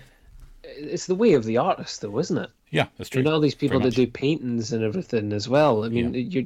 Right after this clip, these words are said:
Speaker 1: you're, you're really baring your soul. You're really putting a bit, a bit of your, yourself out there, and then to make it that extra bit more personal as well. I mean, obviously painters do it quite a lot, and,
Speaker 2: Yeah.
Speaker 1: and, you know, expressionists and whatnot, but,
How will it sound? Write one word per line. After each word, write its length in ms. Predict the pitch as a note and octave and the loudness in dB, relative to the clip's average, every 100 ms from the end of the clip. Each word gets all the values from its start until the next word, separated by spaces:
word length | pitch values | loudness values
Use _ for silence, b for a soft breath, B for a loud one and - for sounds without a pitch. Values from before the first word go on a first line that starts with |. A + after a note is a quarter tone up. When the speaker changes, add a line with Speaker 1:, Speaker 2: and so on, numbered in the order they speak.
| - | -2
Speaker 1:
you're, 200 | C3+ B2 | -4 -2
you're 220 | C3 C3 | 2 4
really 260 | B2+ C#3+ D#3 | 6 6 4
baring 480 | G#2+ C3 C3+ C3+ A#2+ | 4 4 4 4 2
your 100 | A2+ | -4
soul. 420 | - C#3 C#3+ A#2 | -4 0 0 0
You're 120 | G#2+ | -2
really 220 | A2+ B2+ | 0 0
putting 260 | B2 B2+ A#2 | 0 -2 -4
a 60 | G2 | -4
bit, 180 | - | -6
a 120 | C3 C3+ | -6 -2
bit 240 | B2+ B2 | 0 0
of 180 | B2 G#2+ | -4 -4
your, 180 | A2+ G#2+ _ _ - | -4 -4 _ _ -6
yourself 520 | A#2 G#2 - A2 - | -2 0 2 0 2
out 160 | B2 | 0
there, 220 | A#2+ G2 G2+ | 2 -4 -4
and 240 | B2 A#2 | 0 2
then 220 | A#2+ A2+ - B B B B B _ _ - | 4 2 -4 B B B B B _ _ -2
to 100 | C3 | 2
make 360 | B2+ C#3 - | 4 4 2
it 180 | A2+ - _ _ _ | -2 -2 _ _ _
that 240 | C#3+ A#2+ A2 | -6 -2 -2
extra 300 | A#2 A2+ A#2+ | -4 -6 -8
bit 180 | G#2+ A2 | -6 -6
more 180 | G#2+ G2 | -6 -10
personal 520 | - A#2 A2 G#2+ F#2+ | -2 -2 -2 -6 -6
as 120 | F#2+ | -2
well. 200 | A#2 G#2 | 0 0
I 40 | A2 | 0
mean, 140 | B2 | 0
obviously 320 | A2 G2+ - | 0 -2 -8
painters 480 | G#2+ B2 A2 A2+ G2+ | -6 -4 -4 -4 -6
do 100 | - | -6
it 120 | G#2 | -8
quite 180 | - G#2 | -6 -6
a 40 | G#2+ | -4
lot, 280 | F#2+ F#2+ C#3+ | -2 -2 -2
and, 160 | B2 - | -6 -2
Speaker 2:
Yeah. 160 | F2+ | -2
Speaker 1:
and, 160 | - G#2 | -2 -2
you 80 | G2+ | -2
know, 100 | G2 | -2
expressionists 600 | - - G#2 - E3+ - | -6 -2 0 0 -2 -2
and 100 | G#2 | -2
whatnot, 280 | A2 G#2+ D3+ | -2 -4 2
but, 200 | G3+ | 0